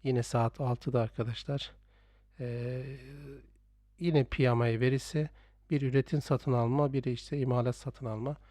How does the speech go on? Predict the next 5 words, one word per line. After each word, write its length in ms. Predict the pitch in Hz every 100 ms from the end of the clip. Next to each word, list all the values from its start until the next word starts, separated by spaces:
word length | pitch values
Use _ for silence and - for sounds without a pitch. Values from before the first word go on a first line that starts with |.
| - _ _ _
On 180 | 151 131
beş 200 | 113 -
dakika 320 | 117 - -
arayla, 440 | 123 120 110 123 147 - _ _ _ _ -
e, 340 | 131 123 127